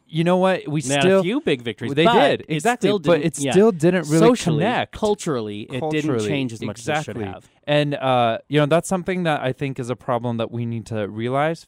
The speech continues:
Speaker 1: face, and as, you know, as a people, we need to unite to say, "Hey, uh, injustice anywhere is injustice everywhere," like it
Speaker 2: Ooh,
Speaker 1: says in that
Speaker 2: love
Speaker 1: song.
Speaker 2: that, love
Speaker 1: Right.
Speaker 2: that.
Speaker 1: And so we need to know that no matter who it is,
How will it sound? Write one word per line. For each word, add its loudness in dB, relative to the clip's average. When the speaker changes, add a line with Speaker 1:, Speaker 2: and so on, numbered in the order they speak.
Speaker 1:
face, -2
and 2
as, 2
you -2
know, 2
as 0
a 0
people, -2
we -6
need -2
to -6
unite -4
to -8
say, -2
"Hey, 2
uh, 0
injustice -2
anywhere -2
is -4
injustice -8
everywhere," -4
like -4
it -4
Speaker 2:
Ooh, -12
Speaker 1:
says -4
in -6
that -2
Speaker 2:
love -12
Speaker 1:
song. -2
Speaker 2:
that, -8
love -10
Speaker 1:
Right. 0
Speaker 2:
that. -12
Speaker 1:
And -2
so 2
we 2
need 0
to -2
know 2
that 0
no 2
matter 2
who 0
it 2
is, 0